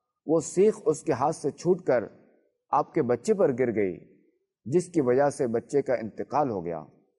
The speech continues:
خادمہ پر دہشت طاری ہو گئی۔ آپ رضی اللہ تعالی عنہ نے فرمایا، 'اس کا خوف اس وقت دور ہوگا جب یہ آزاد ہوگی۔' چنانچہ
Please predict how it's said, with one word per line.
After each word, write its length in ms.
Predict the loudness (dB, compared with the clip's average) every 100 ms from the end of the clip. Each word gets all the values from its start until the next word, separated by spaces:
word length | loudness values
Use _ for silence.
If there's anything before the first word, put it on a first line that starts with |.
| _ _ _ _ _ _ -2
خادمہ 360 | 0 2 0
پر 160 | 2 0
دہشت 480 | -2 -6 -4 -4 -2
طاری 240 | -2 0
ہو 140 | -4 -4
گئی۔ 360 | -6 -8 _ _ _ _ _ _ _ _ _ _
آپ 180 | 0 2
رضی 200 | 2 2
اللہ 280 | 2 0 0
تعالی 340 | 0 0 2 0
عنہ 200 | -2 -6
نے 100 | -8
فرمایا، 520 | -8 -8 -4 -4 -4 -10 _
'اس 160 | -2
کا 160 | 2 -2
خوف 440 | 0 2 4 4 0 -18 _ _ _ _
اس 220 | -2 -2 0
وقت 300 | 0 2 2
دور 160 | 4
ہوگا 300 | 4 2 2
جب 280 | 2 0 0
یہ 120 | -2 0
آزاد 380 | -2 -2 -2 -2
ہوگی۔' 640 | -4 -6 -8 -10 _ _
چنانچہ 360 | -6 -2 0